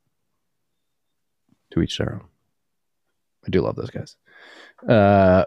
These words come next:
rumors that the Indian government will be more positive toward Bitcoin going forward. Rumors. India. Bitcoin.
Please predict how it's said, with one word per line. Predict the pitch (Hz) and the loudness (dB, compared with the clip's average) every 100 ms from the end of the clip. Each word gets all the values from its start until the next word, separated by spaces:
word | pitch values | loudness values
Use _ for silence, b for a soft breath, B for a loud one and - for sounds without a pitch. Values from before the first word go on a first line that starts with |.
| - | 0
rumors | 135 151 147 117 | 2 6 4 4
that | 107 | 2
the | - | 2
Indian | 123 123 110 | 2 4 4
government | 107 104 104 - | 2 2 0 2
will | 110 | 2
be | 107 | 2
more | 98 98 | 2 0
positive | - 90 95 - - - - _ _ | -2 -4 -2 -4 -6 -8 -16 _ _
toward | - 92 - | -6 -4 -2
Bitcoin | 78 - - | -4 -6 -6
going | - - - | -4 -4 -4
forward. | - - - - - _ _ - | -4 -4 -4 -8 -18 _ _ -2
Rumors. | 95 90 90 - - _ _ _ _ _ | 2 4 2 -2 -10 _ _ _ _ _
India. | 98 90 90 98 - _ _ _ _ _ - | 0 2 2 0 -6 _ _ _ _ _ -4
Bitcoin. | 98 - 87 90 | -4 -4 -6 -6